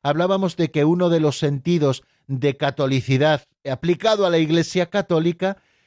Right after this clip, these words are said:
es que tiene que llegar a todos los rincones del mundo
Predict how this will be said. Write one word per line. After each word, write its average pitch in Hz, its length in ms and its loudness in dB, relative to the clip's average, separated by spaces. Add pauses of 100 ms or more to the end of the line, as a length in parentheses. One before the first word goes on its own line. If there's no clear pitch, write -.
(120)
es 180 280 -2
que 190 560 -2
tiene 208 400 -2
que 147 200 -2
llegar 139 400 0
a 135 100 0
todos 147 320 -2
los 139 180 -2
rincones 131 560 -2
del 123 160 0
mundo 139 540 0